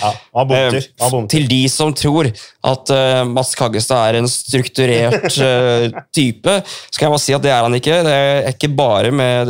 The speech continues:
Speaker 2: eh, grunnlag i det, det, eh, vi har opplevd i dag,
Speaker 1: Nei.
Speaker 2: men li-, litt også med det vi opplevde tre uker i Tour de France. Litt sånn vimsete, synes jeg.
Speaker 1: Ja, ja,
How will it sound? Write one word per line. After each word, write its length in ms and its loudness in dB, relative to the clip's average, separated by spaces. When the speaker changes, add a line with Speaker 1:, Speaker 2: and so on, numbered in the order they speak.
Speaker 2:
eh, 260 0
grunnlag 400 2
i 60 0
det, 340 2
det, 140 0
eh, 640 0
vi 140 -2
har 120 2
opplevd 200 0
i 100 0
dag, 240 0
Speaker 1:
Nei. 280 -4
Speaker 2:
men 180 -2
li-, 200 -4
litt 280 -4
også 400 0
med 180 2
det 140 2
vi 100 0
opplevde 420 -2
tre 200 -2
uker 200 -6
i 40 0
Tour 100 -2
de 80 0
France. 400 -6
Litt 140 2
sånn 160 2
vimsete, 320 -2
synes 220 2
jeg. 100 -10
Speaker 1:
Ja, 160 2
ja, 200 0